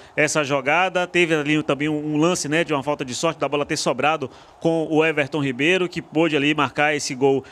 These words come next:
de empate, mas o jogo tá de igual pra igual desde o minuto inicial da partida. O Misto-, o Vitória já provou que tem suas armas dentro de campo e a vantagem agora volta, né, pra o empate, assim como iniciou em zero a zero. Jogo movimentado, jogo bom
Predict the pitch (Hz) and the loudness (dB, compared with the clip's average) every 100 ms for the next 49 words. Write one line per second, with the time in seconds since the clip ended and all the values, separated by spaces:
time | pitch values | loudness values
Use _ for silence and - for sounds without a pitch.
0 | - - 165 151 160 165 196 - 214 175 | -16 -4 -2 0 0 0 0 -2 -4 0
1 | 165 175 196 143 143 180 185 170 175 147 | 2 2 0 0 0 0 2 0 0 -2
2 | 151 143 131 127 160 139 185 175 151 147 | -2 -2 -2 -2 0 0 2 0 0 -2
3 | 151 143 - - - 165 165 - 151 139 | -2 -4 -6 -10 -4 0 0 2 2 2
4 | 117 - - 165 165 151 110 - 180 202 | -4 -12 -2 -2 0 -2 -4 -4 -2 0
5 | 202 180 151 170 170 151 156 160 147 180 | -2 -2 -4 -2 -2 -2 0 0 2 0
6 | 185 175 127 175 180 - 175 - 147 120 | 0 -2 0 -2 -2 -4 -4 -2 -2 0
7 | 156 170 156 143 151 139 120 147 170 - | 0 0 -4 -4 -6 -10 -6 -4 -4 -2
8 | 180 - - 160 160 151 147 147 135 127 | -4 -4 -4 0 0 0 -2 -2 -2 -2
9 | 143 156 - 113 135 156 139 123 135 139 | -2 -4 -12 -4 -2 -2 -4 -2 -2 0
10 | 139 139 127 139 156 165 - 135 - 147 | 0 0 -2 0 0 -2 -4 -4 -4 -4
11 | 143 135 135 - 143 156 - - - 165 | -2 -2 -2 0 2 2 -2 -8 0 2
12 | 127 139 127 107 147 185 185 - - 139 | 2 2 0 0 0 0 -2 -10 0 2
13 | 202 175 165 156 131 160 180 165 165 180 | 4 2 -2 -2 0 0 0 -2 0 2
14 | 131 135 | 2 0